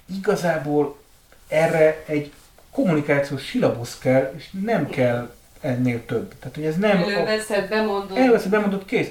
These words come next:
Speaker 1: Nem kell ezzel foglalkozni, viszont helyette mi történik? A politoló-, politikusok nekiállnak ezen lamentálni. És ez nagyon fontos,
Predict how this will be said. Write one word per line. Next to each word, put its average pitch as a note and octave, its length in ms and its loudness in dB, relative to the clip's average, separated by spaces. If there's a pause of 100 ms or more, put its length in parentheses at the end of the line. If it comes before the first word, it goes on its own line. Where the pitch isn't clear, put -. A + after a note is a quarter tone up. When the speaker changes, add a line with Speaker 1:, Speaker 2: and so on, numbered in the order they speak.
(100)
Speaker 1:
Nem A3 140 2
kell G3 120 0
ezzel F#3 100 4
foglalkozni, F#3+ 540 0
viszont F3+ 480 0
helyette D#3+ 300 0
mi D3+ 100 -2
történik? A3 480 0
A - 60 -6
politoló-, D#3 680 0
politikusok G3+ 840 -2
nekiállnak E3+ 520 2
ezen E3+ 260 2
lamentálni. D3+ 720 2 (220)
És C#3+ 120 -8
ez D3 100 2
nagyon F3+ 300 2
fontos, D#3+ 440 0